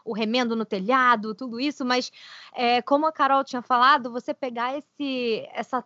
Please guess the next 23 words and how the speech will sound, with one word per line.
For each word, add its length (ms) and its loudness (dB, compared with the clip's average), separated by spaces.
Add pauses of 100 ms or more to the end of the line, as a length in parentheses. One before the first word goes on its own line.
(120)
terra 300 2
que 100 -4
era 140 4
basicamente 680 -2
só 360 4
areia 360 4
de 120 -10
duna, 520 -4 (440)
e 100 -4
você 320 0
não 300 0
só 500 4 (120)
criar 520 2
isso, 400 -4
você 180 -10
trazer 420 -2
um 140 -4
pouco 540 0 (220)
da 140 6
África 360 2
e 60 -4
da 300 4
Ásia 360 -2